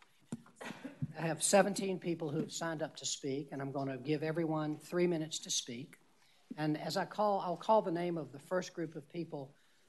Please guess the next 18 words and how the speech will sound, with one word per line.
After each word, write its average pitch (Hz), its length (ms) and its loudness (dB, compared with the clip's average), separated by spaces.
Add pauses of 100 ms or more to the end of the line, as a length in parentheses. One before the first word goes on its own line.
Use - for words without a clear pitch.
and 170 120 2
if 165 160 0
you 180 80 2
would 170 160 0
proceed 180 420 2
over 165 180 -2
here 165 260 0
to 160 120 -2
this 143 260 -2
podium 175 440 0
at 156 180 -2
my 151 140 -2
right, 143 580 -2 (600)
um, 131 420 -4 (720)
that 151 160 2
would 139 120 -4
be 143 100 -4
great. 120 400 -10